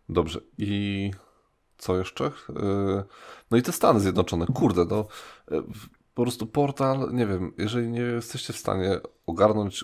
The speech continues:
gry, która jest klasykiem i która powinna w Stanach Zjednoczonych po prostu każdy mieć ją, e, s-, szczególnie, że macie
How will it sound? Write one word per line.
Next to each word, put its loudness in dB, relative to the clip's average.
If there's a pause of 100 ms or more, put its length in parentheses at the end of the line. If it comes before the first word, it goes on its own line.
gry, 0
która -4
jest -2
klasykiem -2
i -10
która -2
powinna -4
w -8
Stanach 0
Zjednoczonych -4
po -8
prostu -10
każdy 4
mieć -4
ją, 6 (220)
e, -2 (960)
s-, -12 (140)
szczególnie, 2
że 4 (420)
macie 4